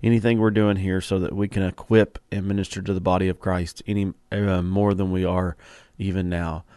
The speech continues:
And we are passionate about seeing the body of Christ grow. We're passionate about seeing the Chri-, body of Christ mature.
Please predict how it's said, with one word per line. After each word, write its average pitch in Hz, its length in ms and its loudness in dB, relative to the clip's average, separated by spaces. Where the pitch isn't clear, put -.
And 92 280 -2
we 95 180 0
are 92 260 4
passionate 104 600 0
about 95 300 -2
seeing 104 220 -4
the 95 60 -4
body 95 240 0
of 92 80 -4
Christ 92 320 -4
grow. 135 400 10
We're 101 80 -8
passionate 98 440 -2
about 92 180 0
seeing 98 240 -4
the 95 100 -4
Chri-, 95 300 0
body 95 180 0
of 92 60 -6
Christ 95 300 -2
mature. 101 500 2